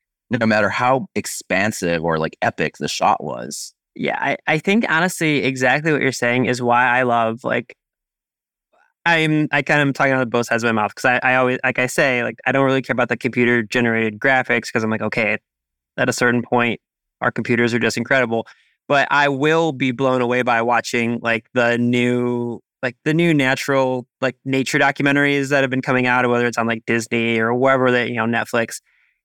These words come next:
Speaker 1: And they will use these cameras that are, like, just absurd, like, you know, eight thousand K, or whatever it is, eight K. It's, like, these insane cameras to show, like,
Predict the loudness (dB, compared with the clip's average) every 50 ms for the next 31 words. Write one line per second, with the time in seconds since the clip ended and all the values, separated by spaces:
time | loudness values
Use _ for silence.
0 | _ _ -2 0 0 0 0 0 0 0 0 0 0 0 2 0 0 0 -2 -4
1 | -4 -6 -6 -8 -8 -8 -8 -4 -2 0 0 0 0 0 -2 -2 -2 -2 0 0
2 | 0 0 -2 -2 -4 -6 -8 -12 _ _ -10 -2 0 2 2 0 -2 -4 -2 0
3 | 0 0 -2 -6 -8 -8 -4 -2 -2 0 0 -2 -4 -4 -4 -4 -2 -2 -4 -6
4 | _ _ _ -2 0 0 -2 -4 -4 -2 0 2 2 2 0 -2 -4 -4 -6 -6
5 | -8 -10 _ -6 -4 -2 0 0 0 0 0 2 2 2 2 2 2 0 0 0
6 | 0 -2 -4 -4 -4 -4 -4 -4 -4 -4 -4 -2 -2 0 0 0 -2 -4 -6 -8
7 | -14 -6 -4 -4 -4 -2 -4 -4 -2 -2 -4 -4 -4 -4 -2 0 0 0 0 0
8 | 0 0 0 0 0 0 0 -2 -2 -4 -6 -6 -2 0 0 2 2 2 0 -2
9 | -6 -10 _ _ _ _ _ _ _ _ -2 0 2 2 0 -2 -4